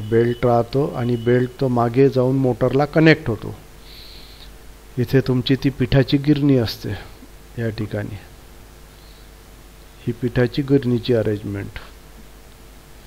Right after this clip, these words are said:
इथे कुठंतरी तुम्ही वरती हॉपरमध्ये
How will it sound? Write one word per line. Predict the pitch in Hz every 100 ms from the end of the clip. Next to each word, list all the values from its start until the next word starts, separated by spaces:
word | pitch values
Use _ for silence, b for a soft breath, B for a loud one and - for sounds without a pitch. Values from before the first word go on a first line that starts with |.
| B B B B -
इथे | 117 120
कुठंतरी | 123 120 117 123 117
तुम्ही | 120 120 127 - - - 117
वरती | 117 107 - 120 - - - -
हॉपरमध्ये | 113 - 120 113 113 113 120